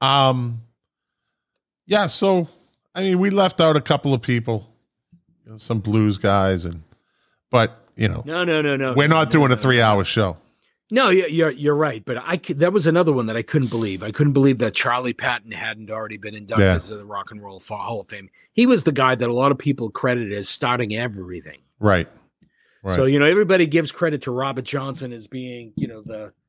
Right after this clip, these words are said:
Speaker 2: you know, the
Speaker 1: He has
Speaker 2: king
Speaker 1: a
Speaker 2: of the
Speaker 1: better story,
Speaker 2: blues, and
Speaker 1: 'cause he has a
Speaker 2: he's
Speaker 1: better
Speaker 2: got,
Speaker 1: story.
Speaker 2: he's got a better story, but all of that stuff
Speaker 1: A
Speaker 2: came from
Speaker 1: legend.
Speaker 2: Charlie, Charlie Patton.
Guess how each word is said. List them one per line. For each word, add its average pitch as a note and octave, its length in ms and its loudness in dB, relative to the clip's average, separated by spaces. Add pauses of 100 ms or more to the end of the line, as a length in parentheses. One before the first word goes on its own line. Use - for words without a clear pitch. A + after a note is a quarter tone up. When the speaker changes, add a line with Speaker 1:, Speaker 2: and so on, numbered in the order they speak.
(520)
Speaker 2:
you D3 80 -12
know, A2 80 -10
the G#2 140 -2
Speaker 1:
He F3+ 60 4
has F#3+ 120 6
Speaker 2:
king F3 60 4
Speaker 1:
a D#3 40 2
Speaker 2:
of C#3+ 40 4
the - 40 4
Speaker 1:
better C3 140 4
story, C#3+ 440 4
Speaker 2:
blues, A2+ 60 -10
and A#2 140 -8
Speaker 1:
'cause G#2+ 140 4
he - 60 6
has A#2 180 4
a - 20 4
Speaker 2:
he's D#3+ 80 2
Speaker 1:
better A2 160 4
Speaker 2:
got, F2+ 80 2
Speaker 1:
story. G#2 360 2
Speaker 2:
he's C#3 260 -8
got E3+ 160 0
a E3 40 2
better D3+ 240 0
story, D3+ 360 0
but G#2+ 220 -10
all E3 300 2
of E3+ 60 0
that C#3+ 180 -8
stuff - 180 -4
Speaker 1:
A F2+ 40 2
Speaker 2:
came F2 60 2
from F#2 80 2
Speaker 1:
legend. F2+ 340 2
Speaker 2:
Charlie, G#2+ 460 -12
Charlie B2 380 -4
Patton. A2+ 360 -10